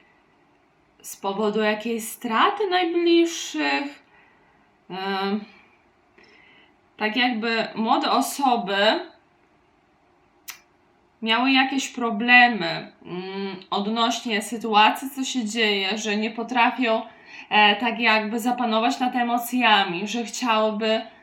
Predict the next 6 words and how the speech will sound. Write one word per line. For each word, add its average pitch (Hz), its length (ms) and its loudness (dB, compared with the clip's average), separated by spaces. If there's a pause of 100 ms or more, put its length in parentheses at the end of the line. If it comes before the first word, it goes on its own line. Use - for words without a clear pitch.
normalnego 262 960 2
życia, 202 380 -6
normalnego 208 800 -2
dzieciństwa, 240 840 -6 (380)
a 254 140 0
jednak 247 540 2